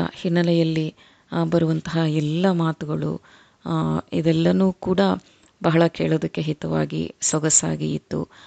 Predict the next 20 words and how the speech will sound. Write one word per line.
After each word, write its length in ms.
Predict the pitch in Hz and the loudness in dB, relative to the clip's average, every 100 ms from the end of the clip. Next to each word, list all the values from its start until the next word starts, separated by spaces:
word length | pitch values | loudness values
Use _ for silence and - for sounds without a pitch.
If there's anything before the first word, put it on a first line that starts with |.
| - _ 190 | -20 _ -8
ಒಟ್ನಲ್ಲಿ 640 | - 175 175 180 175 - - | -2 0 2 2 0 -2 -4
ಈ 160 | 156 | -6
ಕ್ರಾಂತ 580 | - - 165 170 185 - | -6 -2 2 2 0 -2
ದರ್ಶನ 640 | 185 175 165 - - 165 165 170 - - _ - | 0 0 2 2 4 2 0 -2 -6 -20 _ -4
ಇಡೀ 220 | 170 190 | 0 0
ಕೃತಿ 500 | - 170 - 208 - _ _ - | 0 -8 -4 -4 -4 _ _ -6
ಮುಗಿಯದ 360 | 175 185 190 190 | 0 4 4 4
ಒಡಪು, 680 | 185 170 170 - 160 156 - 170 | 4 4 2 -2 -6 -6 -8 -6
ಮುಗಿಯದ 360 | 170 180 180 | -2 0 2
ಒಂದು 320 | 175 170 170 | 2 0 -2
ಪ್ರಜ್ಞಾ 420 | 165 170 156 165 160 | -4 -6 -6 -2 -2
ಪ್ರವಾಹ 500 | - 151 156 147 151 147 _ _ _ _ | -2 -4 -4 -4 -8 -10 _ _ _ _
ಅಂತ 300 | 160 156 - 160 160 - - | -6 -6 -6 -6 -4 -8 -12
ಹೇಳಿದ್ದು, 840 | - - 175 170 160 143 151 151 - - _ _ 170 | -12 -2 0 0 -2 -4 -6 -8 -10 -20 _ _ -4
ಆ, 280 | 165 156 156 - | -2 0 -2 -4
ಇದೆಲ್ಲನೂ 520 | 170 160 160 165 165 | -4 -2 0 0 0
ಕೂಡ 220 | 160 156 156 156 151 - - | -2 -6 -4 -4 -6 -10 -8
ಇವತ್ತು 560 | 160 160 _ - 165 - | -4 -4 _ -12 -10 -12
ನಿಜ 360 | - 170 165 180 185 - | -6 -2 -2 -2 -2 -2
ಅರ್ಥದಲ್ಲಿ, 720 | 165 - - 156 165 170 | -6 -6 -6 -2 0 0